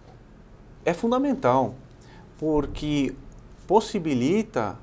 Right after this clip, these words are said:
ao negro a, a ingresso em, em, em univer-, nas universidades, o ingresso no, no próprio serviço público. A cota so-, a, a cota social,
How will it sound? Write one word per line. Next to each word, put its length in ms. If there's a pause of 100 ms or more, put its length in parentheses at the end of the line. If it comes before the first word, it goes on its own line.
ao 180
negro 640 (520)
a, 640 (640)
a 80
ingresso 800 (340)
em, 720
em, 140
em 340
univer-, 500
nas 240
universidades, 880 (420)
o 80
ingresso 680 (180)
no, 640
no 260
próprio 320
serviço 380
público. 640 (420)
A 120
cota 260
so-, 360
a, 420
a 40
cota 280
social, 600